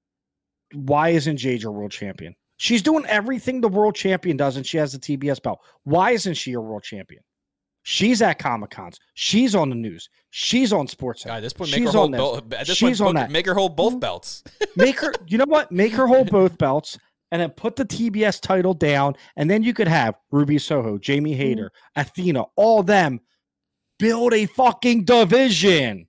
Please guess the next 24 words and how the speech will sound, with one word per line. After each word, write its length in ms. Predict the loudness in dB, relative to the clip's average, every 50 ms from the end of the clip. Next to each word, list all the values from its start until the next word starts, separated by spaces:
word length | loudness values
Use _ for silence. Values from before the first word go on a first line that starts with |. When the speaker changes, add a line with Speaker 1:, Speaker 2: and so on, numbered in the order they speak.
| _ _
Speaker 2:
Yeah. 200 | _ -20 -20 -20 -20 _ _ _ _ _ _ _ _
Speaker 3:
Just 480 | -6 -2 0 0 0 0 -4 -6 -2
go 240 | 0 2 2 2 2
for 280 | 0 -2 -2 -2 -2 -2
it. 100 | -2 -2
Go 200 | -2 -2 -2 -2
full 320 | -4 -4 -2 -2 -2 -2
tilt 420 | -4 -8 -8 -6 -4 -4 -4 -4 -4
and 220 | -6 -6 -6 -6 -10
freaking, 640 | -10 -10 -10 -10 -10 -10 -12 -10 -10 -10 -12 -12 -12
like, 340 | -8 -4 -4 -4 -4 -6 -12 -20 -14 -8 -4
really 260 | -4 -2 -2 -2 -4
Speaker 2:
So 120 | -6 -6 -4
Speaker 3:
just 220 | -2 -2 -2 -4
show 360 | -6 -10 -8 -4 -2 0 0
that 240 | 0 0 -2 -4 -6
you 280 | -10 -8 -8 -8 -6 -4
are 220 | -2 0 0 0
invested 640 | -2 -4 -8 -8 -6 -4 -4 -4 -4 -6 -8 -10 -10
Speaker 2:
Yeah. 100 | -8 -10
Speaker 3:
in 100 | -10 -8
making 360 | -8 -10 -10 -10 -10 -10 -10 -10
the 80 | -12 -12
division 640 | -12 -12 -12 -10 -12 -12 -10 -10 -10 -10 -10 -14